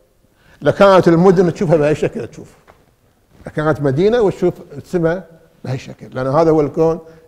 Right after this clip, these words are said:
اللي يتراوى لك بعينك. لكن لأن عينك ما تحس بأشعة الراديوية، فشي يصير؟ ما راح تشوف هذا الشيء.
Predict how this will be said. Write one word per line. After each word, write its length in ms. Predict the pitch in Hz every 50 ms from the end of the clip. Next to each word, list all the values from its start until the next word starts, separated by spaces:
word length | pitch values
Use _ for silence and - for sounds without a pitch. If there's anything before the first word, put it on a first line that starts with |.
| _ -
اللي 120 | - 131 135
يتراوى 400 | 123 - 135 135 139 143 143 139
لك 160 | 135 - -
بعينك. 340 | 208 - 117 107 98 104 - _ _ _ _ _ _ _ -
لكن 220 | - 233 - - -
لأن 240 | 147 151 170 175
عينك 320 | 170 156 175 180 175 - -
ما 180 | 151 170 190
تحس 520 | 190 - - 196 180 - - - - - _ _ _ _ _ _ _ _ _ -
بأشعة 500 | 196 - 131 123 - 175 165 139 139 127
الراديوية، 960 | 120 117 113 113 113 131 131 120 131 127 131 151 156 175 196 233 240 240 - _ _ _ _ -
فشي 200 | - 214 - 202
يصير؟ 380 | 185 - 165 147 147 147 147 - _ _ _ _ _ _ _ _ _ -
ما 80 | 139
راح 140 | 131 - 113
تشوف 260 | 110 - - 117 92
هذا 220 | 90 90 85 80 80
الشيء. 200 | - - - -